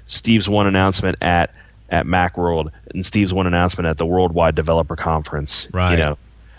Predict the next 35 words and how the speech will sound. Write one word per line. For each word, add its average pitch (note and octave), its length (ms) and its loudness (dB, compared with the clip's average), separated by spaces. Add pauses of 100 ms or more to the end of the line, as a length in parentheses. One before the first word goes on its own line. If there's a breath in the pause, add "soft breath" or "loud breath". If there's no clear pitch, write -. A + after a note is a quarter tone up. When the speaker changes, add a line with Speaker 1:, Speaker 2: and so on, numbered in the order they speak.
Speaker 1:
I A2 120 2
think C#3+ 160 2
we're C3+ 100 0
gonna C3 120 4
start B2+ 320 0 (100)
seeing A#2 440 2
more. A#2 400 6
Maybe A2+ 360 0
there A#2+ 300 0
might, B2 240 2
they B2+ 100 4
might C3 200 4
be A#2+ 80 0
smaller. G#2+ 920 0
You G#2 100 -6
know, G#2 80 2
they G2 120 2
might G#2 180 2
not G2+ 160 2
be G#2+ 80 -2
held G#2+ 160 2
at G2+ 80 -6
the G2 80 0
Moscone G2 640 0
Center F#2+ 260 0
in F2+ 80 -2
San G2 200 -2
Francisco. - 460 -4
They F2 80 0
might F2+ 200 0
be F#2 120 0
held, F#2 280 4 (500 loud breath)
you G2 120 2
know, F2 160 4
at, - 200 -6